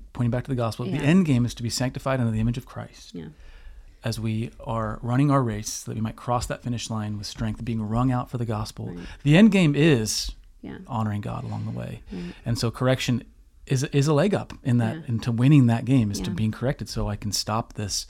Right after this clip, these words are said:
Speaker 1: behavior, whatever it is.
Speaker 2: And I feel like there's this theme of knowing truth. So, you know, they say that people who can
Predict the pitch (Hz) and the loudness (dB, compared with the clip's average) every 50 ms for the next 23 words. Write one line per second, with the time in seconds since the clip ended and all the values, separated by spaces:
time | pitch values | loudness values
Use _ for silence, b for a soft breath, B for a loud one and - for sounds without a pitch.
0 | b b b b b b b b b - 107 95 104 107 107 - 110 107 101 104 | b b b b b b b b b -6 -6 -4 -4 -6 -6 -6 -6 -8 -6 -6
1 | 104 107 107 104 107 104 104 - - - - 214 220 220 220 269 262 277 269 269 | -6 -4 -4 -4 -4 -4 -6 -8 -10 -6 -4 -2 -2 -2 -2 -2 -2 -2 -2 -2
2 | 202 196 190 185 185 175 - - 185 175 170 160 160 165 175 165 160 165 165 160 | -2 -2 -2 -2 -4 -6 -4 -2 -2 -2 0 -2 -2 -2 0 0 0 0 0 0
3 | 160 151 - - - - 151 - - - 165 156 151 151 151 - - - 170 160 | -2 -4 -4 -6 -8 -8 -8 -8 -6 -4 -4 -2 -2 -4 -6 -8 -8 -8 -6 -4
4 | 156 147 143 147 143 - 170 160 - - 190 180 180 165 160 151 - - B B | -4 -2 -4 -6 -6 -4 -6 -4 -2 0 2 2 2 2 0 -2 -4 -4 B B
5 | B B B B B - - 233 202 240 233 226 202 185 220 202 190 185 180 180 | B B B B B -2 0 0 4 6 6 4 4 4 4 4 4 4 2 2
6 | 175 170 156 - - 180 170 165 160 175 - - 180 | 0 0 -4 -4 -4 -4 -2 -2 -2 -4 -4 -6 -10